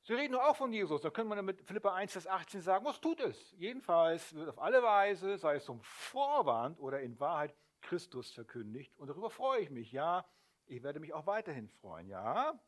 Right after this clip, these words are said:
Hauptsache, Christus wird verkündigt. Das heißt aber nur, es geht nie um die Ehre des Paulus.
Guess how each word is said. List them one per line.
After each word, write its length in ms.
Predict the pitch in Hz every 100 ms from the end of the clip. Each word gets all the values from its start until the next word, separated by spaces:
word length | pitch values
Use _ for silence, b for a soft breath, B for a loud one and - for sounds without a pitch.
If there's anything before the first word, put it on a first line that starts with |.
| _ _ _ _ _ _ - -
Hauptsache, 600 | 120 127 - 147 127 170
Christus 680 | - 147 123 - 185 202 - B B B B B _
wird 420 | 127 135 147 147
verkündigt. 460 | 180 - 269 196
Das 160 | 156 -
heißt 240 | 190 165
aber 180 | 156 156
nur, 260 | 180 196 156
es 140 | -
geht 220 | 175 170
nie 240 | 165 214 240
um 100 | 180
die 260 | 170 156
Ehre 200 | 156 131
des 160 | 117 113
Paulus. 760 | - - 269 254 117 - -